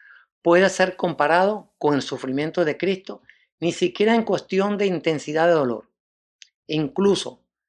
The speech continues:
si tuviera que conceder, y dice, "Tengo buenas razones para no hacerlo",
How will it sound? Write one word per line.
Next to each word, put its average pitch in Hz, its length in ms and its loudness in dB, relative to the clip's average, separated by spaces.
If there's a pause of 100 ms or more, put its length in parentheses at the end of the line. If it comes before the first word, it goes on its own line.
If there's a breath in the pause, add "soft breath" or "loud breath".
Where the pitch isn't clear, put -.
(420)
si - 380 -6
tuviera 180 480 2
que - 160 0
conceder, 160 720 2 (760)
y - 160 -18
dice, 131 300 -6
"Tengo 139 380 -4
buenas 160 280 0
razones 139 400 -4
para 113 240 -8
no 135 120 -6
hacerlo", 123 420 -6